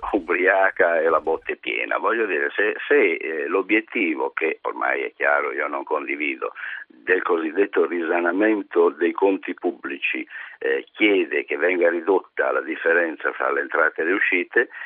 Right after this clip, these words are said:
e beh, allora, secondo questa logica, che ripeto non condivido, le spese del governo devono scendere e le entrate devono salire. Eh, quindi,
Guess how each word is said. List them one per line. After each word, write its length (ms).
e 120
beh, 180
allora, 460
secondo 360
questa 340
logica, 580
che 160
ripeto 440
non 120
condivido, 760
le 280
spese 440
del 140
governo 440
devono 320
scendere 580
e 140
le 120
entrate 420
devono 280
salire. 520
Eh, 160
quindi, 360